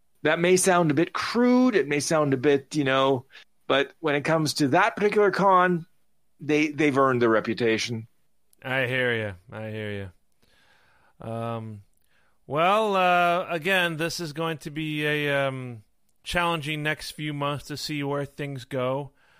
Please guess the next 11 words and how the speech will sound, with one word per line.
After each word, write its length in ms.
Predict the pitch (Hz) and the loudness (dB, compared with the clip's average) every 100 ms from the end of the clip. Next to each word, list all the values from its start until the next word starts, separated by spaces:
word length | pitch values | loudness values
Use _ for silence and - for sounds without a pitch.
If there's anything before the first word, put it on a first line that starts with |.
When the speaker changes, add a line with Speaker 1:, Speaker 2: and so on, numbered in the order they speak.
| _ _ - | _ _ -14
Speaker 2:
um, 400 | 123 117 117 113 | -10 -6 -6 -8
because 520 | 127 113 135 123 117 | -12 -8 -6 -4 -6
covid 420 | - 139 131 135 131 | -6 -6 -4 -4 -6
is 160 | 120 | -6
affecting 800 | 123 - 127 - 135 127 120 113 - | -10 -8 -8 -8 -10 -8 -10 -12 -8
pretty 220 | 139 135 | -8 -6
much 380 | 120 120 - - | -6 -8 -10 -6
everything, 680 | 143 151 151 - 127 113 120 - _ | -4 -2 -4 -6 -6 -8 -10 -16 _
<laughs> 140 | - | -10
basically. 640 | 135 110 - - 113 117 _ _ _ _ _ - | -8 -8 -10 -12 -14 -14 _ _ _ _ _ -6
Speaker 1:
Mm. 420 | 180 185 175 120 | 0 2 2 -2